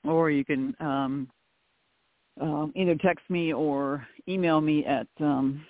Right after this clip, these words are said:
S W I E G E R at gmail dot com. Um, and, um, yeah, I just appreciate you, everybody listening. And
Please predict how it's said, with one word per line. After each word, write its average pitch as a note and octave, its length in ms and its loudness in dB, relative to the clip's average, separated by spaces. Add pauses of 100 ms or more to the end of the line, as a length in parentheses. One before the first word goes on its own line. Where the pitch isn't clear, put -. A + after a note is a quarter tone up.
(280)
S D#3+ 160 2 (160)
W D3+ 320 -4
I D3 140 0
E D3 180 -2
G D3 540 -4 (400)
E C#3 140 -2
R E3 300 2
at C#3 180 0
gmail D3 420 0
dot C#3+ 260 2
com. D3 400 0 (640)
Um, C#3+ 760 -2 (560)
and, D3 760 4
um, D3 440 0
yeah, F#3+ 160 0
I D3+ 60 0
just D3 240 -6
appreciate D#3 560 -2
you, C#3+ 200 0 (680)
everybody E3+ 380 2
listening. F3 520 0
And D3+ 640 4